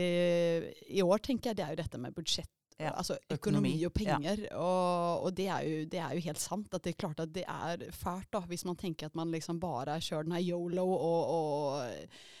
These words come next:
Speaker 1: pengene fyker ut av vinduet, og så kommer det en gedigen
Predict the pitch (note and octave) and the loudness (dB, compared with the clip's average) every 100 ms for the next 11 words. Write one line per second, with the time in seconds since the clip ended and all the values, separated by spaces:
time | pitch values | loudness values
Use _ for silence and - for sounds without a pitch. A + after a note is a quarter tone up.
0 | - _ _ - F#3 D#3+ E3 G#3 - E3+ | -20 _ _ -6 -4 -4 -4 -6 -6 -6
1 | D#3+ E3+ E3+ C#3+ E3+ F3+ F3+ - - D3+ | -4 -2 -2 -2 -2 -4 -6 -8 -8 -6
2 | D#3 E3 D#3+ D#3+ D3+ C#3+ D#3+ E3 | -2 -2 -4 -4 -4 -2 -2 0